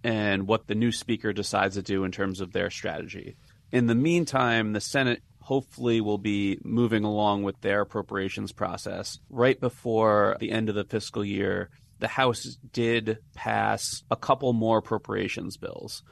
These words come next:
And because the House has to act first on appropriations,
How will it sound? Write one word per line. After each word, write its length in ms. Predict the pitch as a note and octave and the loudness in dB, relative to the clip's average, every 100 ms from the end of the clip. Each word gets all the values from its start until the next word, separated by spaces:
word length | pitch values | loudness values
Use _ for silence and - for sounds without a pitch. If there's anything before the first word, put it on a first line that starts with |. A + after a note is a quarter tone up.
| - | -4
And 140 | A2 | 0
because 340 | G#2+ - C#3 B2+ | 0 2 0 0
the 100 | B2 | 0
House 340 | B2 A#2 - | 2 0 -2
has 340 | - A2+ A2 - | -6 -4 -4 -4
to 160 | A#2 | -4
act 300 | A2 G#2+ - - | -2 -2 -4 -4
first 380 | E3 D#3+ D3 - | 4 4 2 -2
on 140 | A#2+ A2+ | -2 -2
appropriations, 1000 | - A2 - A2 G#2 - G#2 G2+ - | -2 -6 0 0 0 -2 -4 -4 -8